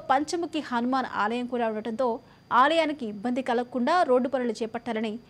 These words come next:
అధికారులకు సూచించారు. అభివృద్ధికి ప్రజలు సహకరించాలని, వారం రోజుల్లో రోడ్డుపై ఉన్న కుళాయిలు, గుంతలు, షెడ్డులు ప్రజలే స్వచ్ఛందంగా తొలగించుకోవాలని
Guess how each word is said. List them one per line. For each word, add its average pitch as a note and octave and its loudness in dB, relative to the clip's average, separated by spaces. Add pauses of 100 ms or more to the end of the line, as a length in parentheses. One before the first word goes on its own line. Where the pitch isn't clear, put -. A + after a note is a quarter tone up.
(260)
అధికారులకు B3+ 0
సూచించారు. F#3+ -4 (420)
అభివృద్ధికి C4+ 4
ప్రజలు A#3 -2 (100)
సహకరించాలని, A#3+ 2 (420)
వారం D#4+ 12
రోజుల్లో C4+ 6 (140)
రోడ్డుపై B3+ 4
ఉన్న A3+ 2 (240)
కుళాయిలు, B3 4 (220)
గుంతలు, B3 0 (160)
షెడ్డులు A#3+ 2 (360)
ప్రజలే C4 4
స్వచ్ఛందంగా C#4 0 (100)
తొలగించుకోవాలని A#3+ -2